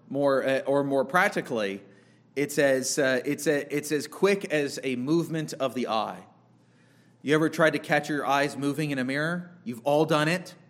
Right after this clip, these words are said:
Don't say you haven't. You've, we've all looked in the mirror and tried to catch our eyeballs moving, and it's, it's silly, but we all done it. All right? But how fast our eyes move,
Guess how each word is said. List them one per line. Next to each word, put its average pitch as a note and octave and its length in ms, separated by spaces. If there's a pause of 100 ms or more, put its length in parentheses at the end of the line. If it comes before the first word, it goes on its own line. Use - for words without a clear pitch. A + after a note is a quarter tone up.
Don't C3 180
say D3 220
you F3+ 140
haven't. F3 480
You've, B2+ 140
we've B2+ 180
all C#3 160
looked E3+ 160
in D3+ 60
the E3 80
mirror E3 160
and D3+ 80
tried C#3+ 80
to A2+ 60
catch C#3 220
our D3+ 100
eyeballs D3+ 280
moving, D3 320
and B2+ 100
it's, - 260
it's C3+ 320
silly, D#3 260
but C#3+ 160
we A2 80
all A#2 180
done A2 200
it. A#2+ 80 (580)
All C3 60
right? C3 260 (240)
But F3+ 120
how F#3+ 180
fast G3+ 400
our D#3+ 160
eyes D#3+ 200
move, D#3 440